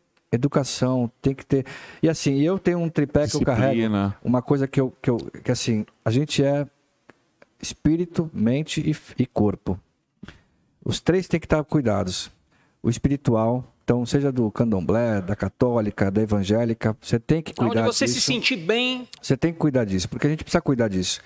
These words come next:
Speaker 3: Sim.
Speaker 1: É, o alimento da alma é a nossa, é a palavra, é a palavra de Deus, é a, a nossa fé, é a palavra de Deus, é os, são os livros ali,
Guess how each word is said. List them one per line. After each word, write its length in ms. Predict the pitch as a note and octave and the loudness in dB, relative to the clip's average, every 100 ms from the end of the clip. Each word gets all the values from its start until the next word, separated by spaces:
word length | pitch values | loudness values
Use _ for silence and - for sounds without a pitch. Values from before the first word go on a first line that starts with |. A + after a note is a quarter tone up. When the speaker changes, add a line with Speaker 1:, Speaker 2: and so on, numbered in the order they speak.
| - | -10
Speaker 3:
Sim. 220 | - C#3+ - _ _ _ - | -6 -6 -6 _ _ _ -2
Speaker 1:
É, 180 | A#2+ B2+ | 2 2
o 120 | C3+ | 2
alimento 420 | C#3+ C#3 D3 D#3+ | 2 2 0 2
da 120 | D3+ | 2
alma 460 | C3+ C3 C#3+ D#3 D#3+ - | 4 2 2 0 -2 0
é 120 | C3+ | 2
a 100 | C#3+ | 2
nossa, 260 | C#3 - D3 | 0 0 0
é 80 | B2+ | 0
a 100 | C#3 | 2
palavra, 600 | D#3 C#3 A2+ G#2 G2+ F#2+ - - | 0 2 2 2 0 -2 -8 -2
é 60 | |
a 80 | G#2+ | 0
palavra 380 | - A2+ A#2+ B2 | 2 2 2 2
de 100 | B2 | 2
Deus, 400 | A2 F#2+ F#2 - - | 2 0 -2 -8 -2
é 360 | G2+ G#2 G#2+ - | 2 2 0 0
a, 360 | G#2+ G#2 G#2 | 0 2 0
a 40 | F2+ | 0
nossa 340 | A2 - A#2+ - - - | 0 0 -4 -6 -20 -20
fé, 440 | - B2+ B2 D#3 - - - _ - | -2 0 0 -2 -8 -20 -20 _ -4
é 200 | G2+ A2 | 0 0
a 60 | A#2+ | 2
palavra 440 | - F3+ E3+ F3+ | 2 2 2 0
de 100 | F#3 | 0
Deus, 380 | F3+ C#3+ B2+ G#2 - | 2 2 2 0 0
é 120 | A2 | 2
os, 240 | A#2 - - - | 0 -4 -14 -18
são 200 | - B2+ | -4 -2
os 120 | C#3+ | 0
livros 320 | B2+ D3 B2+ G#2+ | 2 2 2 2
ali, 260 | F#2 F2+ | 0 -2